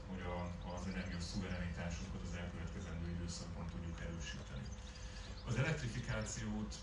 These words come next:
több oldalra, több, több trend is megerősíti. Egyrészt, ö, látunk egy általános elektrifikációs folyamatot, ugye nagyon sok elektromos autó közlekedik már Magyarországon. A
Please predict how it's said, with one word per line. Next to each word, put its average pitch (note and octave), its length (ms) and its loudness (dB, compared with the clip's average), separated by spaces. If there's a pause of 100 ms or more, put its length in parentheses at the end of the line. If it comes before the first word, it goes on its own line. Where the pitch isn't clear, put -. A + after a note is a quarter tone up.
(140)
több A#2 220 2 (160)
oldalra, G2 400 4 (240)
több, G#2+ 180 0 (160)
több B2 160 0
trend G#2 280 4
is F#2 160 4
megerősíti. G2 760 2 (760)
Egyrészt, A#2 480 2
ö, A2 100 4 (340)
látunk G#2+ 300 2
egy F#2+ 140 2
általános F#2+ 540 2
elektrifikációs G2+ 1040 0
folyamatot, G2+ 540 0
ugye F2+ 100 0
nagyon F#2 300 4 (100)
sok F2+ 160 -2 (160)
elektromos F#2 600 2 (380)
autó A2 340 4 (200)
közlekedik F#2+ 540 0
már F2+ 140 2 (100)
Magyarországon. F3 760 0 (800)
A - 20 4